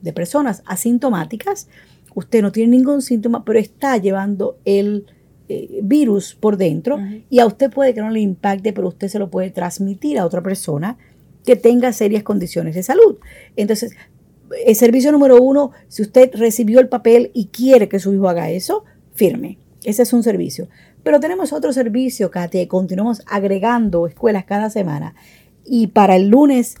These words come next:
Speaker 1: es, eh, cuatro, pues tenemos tres escuelas nuevas. Eh, una de ellas que comenzó la semana anterior fue el Newcomer Academy, que como siempre decimos, ellos no se quieren quedar fuera de nada, y la señora Gwen,
Speaker 2: Enhorabuena.
Speaker 1: la señora Gwen y su equipo, su enfermera, eh, Yuna,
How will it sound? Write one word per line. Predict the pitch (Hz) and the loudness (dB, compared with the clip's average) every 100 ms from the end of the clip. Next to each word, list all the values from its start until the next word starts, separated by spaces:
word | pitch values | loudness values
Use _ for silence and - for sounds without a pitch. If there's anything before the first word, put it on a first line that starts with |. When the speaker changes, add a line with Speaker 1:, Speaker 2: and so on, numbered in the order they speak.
| - _ - | -20 _ -10
Speaker 1:
es, | 185 - | -8 -8
eh, | - 175 | -6 -4
cuatro, | - 202 185 208 208 | 0 0 0 -4 -6
pues | 185 | -6
tenemos | 196 208 202 | -4 -4 -4
tres | - 190 185 | 0 0 2
escuelas | 190 240 247 | 2 2 4
nuevas. | 370 220 156 - _ _ _ _ - | 2 0 -4 -10 _ _ _ _ -6
Eh, | 190 170 151 - - | -4 -4 -6 -8 0
una | 285 302 | 4 6
de | 247 | 6
ellas | 277 254 | 6 4
que | - | 0
comenzó | 214 196 240 | -2 0 2
la | 233 | 2
semana | 214 196 185 | 0 -2 -2
anterior | 180 180 240 294 240 | -4 -2 0 2 0
fue | 208 214 214 | 0 0 2
el | 202 | 2
Newcomer | 196 190 190 180 | 0 0 0 0
Academy, | 180 294 226 185 247 277 _ _ _ _ _ | 2 4 4 4 0 -4 _ _ _ _ _
que | 202 | -6
como | 190 196 | -4 -4
siempre | 175 196 202 | 0 0 0
decimos, | 214 208 285 220 - | 0 0 0 0 -2
ellos | - 202 | 2 4
no | 226 | 4
se | 208 | 2
quieren | 208 214 | 2 2
quedar | 208 196 | 2 0
fuera | 196 254 233 | 2 4 6
de | 196 | 4
nada, | 190 180 185 277 330 - _ - | 4 2 2 0 -2 -14 _ -4
y | 226 | -2
la | 220 | 0
señora | 208 202 233 | 0 0 2
Gwen, | 233 247 | 6 4
Speaker 2:
Enhorabuena. | 202 175 180 160 - | 4 -4 -8 -10 -6
Speaker 1:
la | 220 226 | 2 4
señora | 233 226 240 247 | 4 4 6 8
Gwen | 240 247 | 8 8
y | 285 | 6
su | 254 | 2
equipo, | 190 226 254 302 | -2 0 -2 0
su | - | 0
enfermera, | 190 190 202 254 277 269 - | 2 2 4 4 2 0 -8
eh, | - 147 - - | -12 -10 -10 -6
Yuna, | 180 262 240 262 | 0 2 2 -2